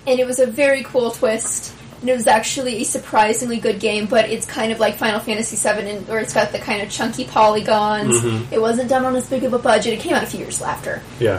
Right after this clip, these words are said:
Speaker 1: Um, Final Fantasy seven was, wasn't, clearly wasn't as big of a budget game. The textures weren't particularly great.
Speaker 2: Yeah.
Speaker 1: Um, but the
Speaker 2: Well,
Speaker 1: story
Speaker 2: seven hardly
Speaker 1: was
Speaker 2: had
Speaker 1: really
Speaker 2: any
Speaker 1: good.
Speaker 2: textures.
Speaker 1: Well, seven had those lovely pre-rendered backgrounds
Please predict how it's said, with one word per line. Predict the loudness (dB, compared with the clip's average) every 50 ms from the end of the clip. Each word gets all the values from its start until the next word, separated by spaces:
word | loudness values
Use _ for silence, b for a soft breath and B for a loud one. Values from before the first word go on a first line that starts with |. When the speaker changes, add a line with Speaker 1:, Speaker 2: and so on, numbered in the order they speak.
| 0
Speaker 1:
Um, | 4 4 6 6 4 2 0 -4 -4 -6 -8 -6 0
Final | 2 2 2 2
Fantasy | 0 0 -2 -2 0
seven | 0 2 2 2 0 0 -4
was, | -4 -4 -4 -4 -4 -4 -4 -4
wasn't, | -2 0 4 4 4 4 4 -2 -2
clearly | 2 2 4 4 4 4 4
wasn't | 4 4 4 4 2
as | 0 0
big | 0 0 0
of | 4 4
a | 4
budget | 6 6 6 6 6 6 2 2
game. | 4 4 4 4 4 4 4
The | 4 2 2
textures | 0 -4 -4 -4 -4 -4 -6 -6 -6 -4 -4 -4 -2
weren't | -2 -2 -4 -4
particularly | -6 -8 -6 -6 -4 -6 -6 -4 -2 0 2 2 2 2 0 0 0 0
great. | 0 2 2 2 4 2 2 0 0 -4 -4 0 2
Speaker 2:
Yeah. | 2 4 2 2 -2 -6 B B B B B
Speaker 1:
Um, | B 4 4 4 4 2
but | 0 -2 -2 -2
the | 0
Speaker 2:
Well, | 0 0 2 2 2
Speaker 1:
story | 4 4 6 6 6
Speaker 2:
seven | 6 6
hardly | 6 6 4 4 2
Speaker 1:
was | 2
Speaker 2:
had | 2 2 2 4
Speaker 1:
really | 4 4 4
Speaker 2:
any | 2
Speaker 1:
good. | 2 0 0 0 0
Speaker 2:
textures. | 0 0 -2 -4 -6 -8 -8 -12 -14 B B B B 0
Speaker 1:
Well, | 2 2 2
seven | 4 4 2 4 2 2
had | 0 0 0
those | 2 0 0
lovely | 2 4 6 6 6 4 2 -2 -2 -4
pre-rendered | -8 -10 -8 -6 -4 -4 -4 -2 -2 -2 -2 -2 -6 -6 -2
backgrounds | -2 -2 -2 -2 -4 -4 -4 -4 -2 -4 -6 -8 -6 -2 -2 0 0 -2 -4